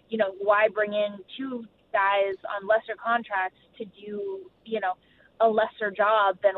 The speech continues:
what one great player can do? And, and absolutely, Matthews, Marner, Nylander, they're all great players,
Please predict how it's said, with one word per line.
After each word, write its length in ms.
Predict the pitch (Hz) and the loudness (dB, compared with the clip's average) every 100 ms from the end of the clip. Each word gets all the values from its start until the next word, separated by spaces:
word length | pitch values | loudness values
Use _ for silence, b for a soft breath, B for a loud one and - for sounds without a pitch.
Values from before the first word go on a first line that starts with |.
| 190 | 2
what 240 | 196 180 | 2 2
one 260 | 214 214 208 | 2 0 -2
great 320 | 190 196 - | -4 -4 -2
player 280 | 214 202 190 | -2 0 -2
can 180 | - 190 | -6 -6
do? 240 | 302 311 | -2 0
And, 160 | 208 - - 214 | 0 -2 -10 -8
and 140 | 202 - _ _ - | -8 -12 _ _ -2
absolutely, 920 | 214 226 - 214 262 240 403 392 381 b b b _ - | -2 -2 -8 -16 -16 -12 -4 -4 -4 b b b _ -2
Matthews, 560 | 233 240 - 208 185 | 0 0 -4 -12 -8
Marner, 640 | 214 214 214 208 185 180 185 | -2 2 2 0 -2 -4 -8
Nylander, 480 | 220 226 208 185 185 - | -4 0 0 0 -2 0
they're 200 | 202 196 | 0 4
all 220 | 226 220 - 349 | 4 2 -6 -10
great 220 | 392 - _ | -10 -10 _
players, 400 | 226 247 196 185 | 0 2 0 -2